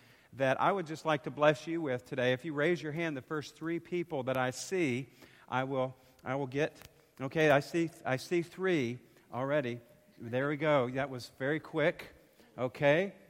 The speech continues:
all right. And if your hand is still up and you would like one, see me after the service, and I will make sure that you get one of those. One of my friends gave it to me about six years ago, and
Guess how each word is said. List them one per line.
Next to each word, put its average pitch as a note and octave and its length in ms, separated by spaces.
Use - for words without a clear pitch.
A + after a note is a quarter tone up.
all A#2 80
right. D3 300
And C3+ 400
if D3+ 200
your F#3 140
hand G3 280
is E3+ 140
still G3+ 340
up F3 300
and D3 160
you D3 60
would C#3 120
like F3 320
one, C#3 240
see F3+ 240
me F#3 160
after D#3+ 360
the F3+ 120
service, C#3+ 580
and C3+ 320
I C#3+ 80
will D#3+ 100
make D#3 220
sure E3+ 180
that D3+ 240
you D3+ 320
get D3 220
one B2+ 160
of A2 80
those. A#2+ 400
One A#3 120
of A#3 60
my F3 140
friends D#3 380
gave D3+ 220
it D3 140
to C3+ 80
me C3 160
about A#2 260
six - 400
years C3 340
ago, G#2 400
and B2+ 420